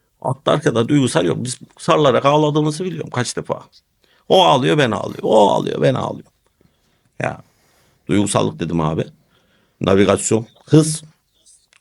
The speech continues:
Yüz otuz ikiyi ben gördüm kardeşim. İşte yüz on diyorlar. Ben yüz otuz ikiyi gördüm. Hız desem var. Zeka desem var. Maliyet çok az. Kilometreye kaç yakıyor abi? O yüz gram saman yakmıyor yani.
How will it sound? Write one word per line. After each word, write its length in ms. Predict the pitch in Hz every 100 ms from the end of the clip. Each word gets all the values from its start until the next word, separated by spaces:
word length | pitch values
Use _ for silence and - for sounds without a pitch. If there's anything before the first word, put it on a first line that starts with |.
| -
Yüz 180 | 135 135
otuz 240 | 151 104
ikiyi 260 | 85 120 160
ben 200 | 165 180
gördüm 320 | 190 170 123 -
kardeşim. 460 | 123 127 - - _ _ _ _ - -
İşte 160 | - 147
yüz 240 | 139 143
on 200 | 156 143
diyorlar. 300 | 101 80 113 - -
Ben 100 | 165
yüz 220 | 165 156
otuz 240 | 165 -
ikiyi 240 | - 180 160
gördüm. 300 | 98 78 - - _ _ - _ _ _
Hız 220 | - 160
desem 340 | 135 - 156 185
var. 200 | 147 - _ _ _ - _
Zeka 380 | 104 123 147 147
desem 360 | 110 - 80 82
var. 180 | 107 - - _ _ _ _ _ - -
Maliyet 500 | 107 131 147 156 151
çok 200 | 160 143
az. 260 | 110 - -
Kilometreye 580 | 147 147 143 147 139
kaç 260 | 135 175 165
yakıyor 280 | 151 139 147
abi? 240 | 143 120 - _ _ _ _ _ _
O 240 | - - 123
yüz 420 | 139 147 175 156
gram 300 | 139 147 156 156 -
saman 320 | 160 143 156
yakmıyor 480 | 175 175 170 170 165
yani. 300 | 117 80